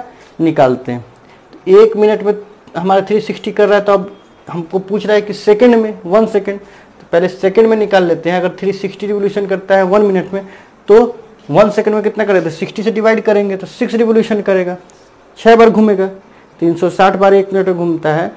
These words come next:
तो साठ से भाग दे देंगे, तो छः बार घूमेगा। ठीक, अब बोल रहा है कि एक रिवोल-, ये बोल रहा है कितने radian घूमेगा, तो एक revolution में वो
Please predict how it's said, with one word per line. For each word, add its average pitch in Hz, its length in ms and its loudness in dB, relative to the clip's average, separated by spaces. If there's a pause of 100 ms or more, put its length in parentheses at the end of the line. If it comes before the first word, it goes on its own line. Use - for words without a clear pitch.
(300)
तो 151 60 -10
साठ - 240 0
से 190 120 -4
भाग 202 220 2
दे 202 100 2
देंगे, 175 280 -2
तो 170 480 -4 (300)
छः 226 180 6
बार 220 140 6
घूमेगा। 185 380 -2 (680)
ठीक, 196 200 -4 (160)
अब 233 160 8
बोल 190 240 6
रहा 151 240 6
है 175 180 4 (520)
कि 220 180 2 (1600)
एक 240 360 6
रिवोल-, 190 380 4 (220)
ये 180 260 -4
बोल 190 180 0
रहा 208 80 4
है 202 60 4
कितने 233 400 0
radian 208 420 2
घूमेगा, 135 380 0 (600)
तो 175 120 2 (140)
एक 240 260 4
revolution 196 540 0
में 190 80 0
वो 190 100 2